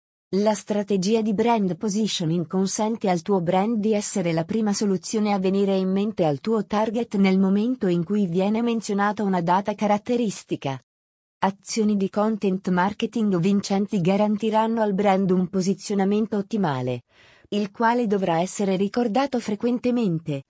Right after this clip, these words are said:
ma dovrà anche essere in grado di adattarsi ai cambiamenti del proprio pubblico. E ora una tips. Ogni contenuto deve avere un obiettivo in linea con il macro obiettivo prefissato.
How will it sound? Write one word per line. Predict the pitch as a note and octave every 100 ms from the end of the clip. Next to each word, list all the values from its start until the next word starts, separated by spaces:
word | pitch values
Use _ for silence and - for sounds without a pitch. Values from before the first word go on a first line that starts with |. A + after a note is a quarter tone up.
| _ - - - _
ma | - F3+
dovrà | E3+ D#3+ F3+
anche | G#3 A3 G3
essere | F#3+ - G#3+ F#3+
in | F3+
grado | F3 G3+ G3
di | F3+ F#3+
adattarsi | G#3+ G3+ - F#3+ G3+ -
ai | G#3+
cambiamenti | G#3 A3 G#3+ A3+ A3+ F3+ D#3+
del | G3 F3
proprio | E3 G#3+ G#3+ A3+ G3
pubblico. | F3 A#2 C3 C3 C3+ A#2+ _ _ _ _ _
E | - G#3
ora | G#3+ F#3+ G#3+
una | G#3 G#3
tips. | F#3+ A#3 G3 - - - C3+ _ _ _ _ _ -
Ogni | G3 G#3+ A#3
contenuto | A3+ G#3 G3 A3 B3 C4 E3+
deve | E3 E3+
avere | E3+ F#3+ F#3+
un | F3+
obiettivo | E3 D#3 D#3 - A#3
in | G#3 F#3+
linea | F3+ G3+ G3+ F3+
con | G3+
il | G3+ G3
macro | G3 A3 A#3+
obiettivo | A#3 G#3+ G#3 C4 A3+ A#3+
prefissato. | G#3 G3+ A3+ - A#3+ F3+ E3 C#3